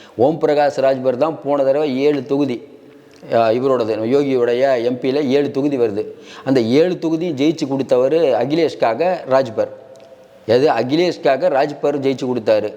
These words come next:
ஆனா இன்னைக்கு அந்த ஓம் பிரகாஷ் ராஜ்பர் உங்ககிட்ட இருக்காரு, அப்புறம் எப்படி அந்த தொகுதி போச்சு? அண்மையில நடந்த அந்த, அஹ், போலீஸ் கான்ஸ்டபிளுக்கான வேலைவாய்ப்பு, அஹ், எ-, எக்ஸாம், அஹ், நிறுத்தினீங்களே, அதுக்குரிய பணத்தை கூட இன்னும் திருப்பி கொடுக்கல.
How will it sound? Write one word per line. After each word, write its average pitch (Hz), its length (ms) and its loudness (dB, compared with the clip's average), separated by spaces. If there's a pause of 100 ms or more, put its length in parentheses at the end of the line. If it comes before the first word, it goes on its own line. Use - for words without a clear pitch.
(100)
ஆனா 147 180 -2
இன்னைக்கு 127 420 2
அந்த 120 280 0
ஓம் 147 200 0
பிரகாஷ் 147 280 0
ராஜ்பர் 131 260 0
உங்ககிட்ட 139 440 -2
இருக்காரு, 110 280 0
அப்புறம் 139 280 0
எப்படி 151 120 -2
அந்த 135 140 0
தொகுதி 135 300 0
போச்சு? 131 480 -2 (540)
அண்மையில 151 440 2
நடந்த 131 340 0
அந்த, 120 440 2 (400)
அஹ், 120 100 2
போலீஸ் 147 400 0
கான்ஸ்டபிளுக்கான 131 640 -2
வேலைவாய்ப்பு, 123 840 2 (220)
அஹ், 113 240 2
எ-, 120 340 2
எக்ஸாம், 117 340 0 (520)
அஹ், 117 200 2
நிறுத்தினீங்களே, 131 680 0 (140)
அதுக்குரிய 143 380 2
பணத்தை 151 400 -2
கூட 160 120 0
இன்னும் 139 180 -2
திருப்பி 127 240 -6
கொடுக்கல. 123 420 -2